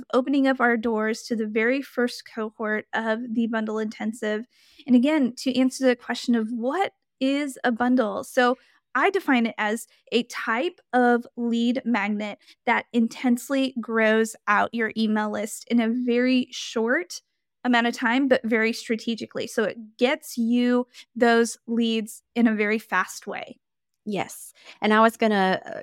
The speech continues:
Speaker 2: go back and do that too for those that maybe are just now listening and haven't heard a past episode, or maybe they're a little unfamiliar with bundles, just like Dolly was saying.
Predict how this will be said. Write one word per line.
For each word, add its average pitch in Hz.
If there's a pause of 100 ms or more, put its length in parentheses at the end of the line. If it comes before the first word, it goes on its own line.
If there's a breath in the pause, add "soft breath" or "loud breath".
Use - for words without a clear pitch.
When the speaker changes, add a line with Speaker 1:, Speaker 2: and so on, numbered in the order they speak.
(160)
Speaker 2:
go 220
back 214
and 208
do 202
that 202
too 202
for 202
those 190
that 190
maybe 190
are 185
just 185
now 196
listening 269
and 190
haven't 196
heard 214
a 220
past 220 (320 soft breath)
episode, 240
or 208
maybe 196
they're 180
a 180
little 208
unfamiliar 254
with 247
bundles, 247
just 214
like 208
Dolly 202
was 190
saying. 214